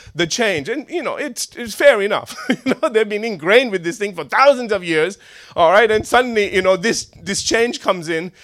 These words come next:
And even, you know, with regard to water baptism, that was one of the things that I was reading an article that was very interesting that was talking about how,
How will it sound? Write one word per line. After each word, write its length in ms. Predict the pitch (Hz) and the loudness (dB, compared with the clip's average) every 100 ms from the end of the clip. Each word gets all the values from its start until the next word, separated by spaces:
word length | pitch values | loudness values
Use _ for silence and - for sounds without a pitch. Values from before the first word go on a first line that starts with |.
| - - | -20 -2
And 220 | 185 190 | 2 2
even, 500 | 185 247 277 233 208 | 2 0 2 2 0
you 80 | 214 | -2
know, 100 | 190 | 0
with 220 | 202 381 | 0 -2
regard 320 | 240 202 160 - | -2 2 2 0
to 60 | |
water 300 | 160 190 226 | -2 0 2
baptism, 480 | 202 185 - 151 156 | 2 0 -2 -8 0
that 160 | 185 208 | 2 2
was 120 | 170 | 0
one 180 | 185 185 | 0 -2
of 40 | |
the 60 | 160 | -4
things 260 | 190 180 | -4 -4
that 180 | 160 127 - - - | -4 -6 -8 -20 -4
I 80 | 170 | -2
was 180 | 170 143 | 0 -2
reading 220 | 202 175 | -4 -2
an 80 | 165 | 2
article 360 | 202 285 175 | 2 2 -4
that 60 | 156 | -4
was 140 | 143 | -4
very 280 | 147 214 196 | 0 0 0
interesting 540 | 180 170 156 - 165 - _ _ | -2 -4 -4 -6 -8 -10 _ _
that 120 | 170 | -2
was 140 | 170 - | -2 0
talking 320 | 202 214 202 | 0 0 0
about 240 | 170 170 | 0 0
how, 340 | 156 175 160 | 2 2 2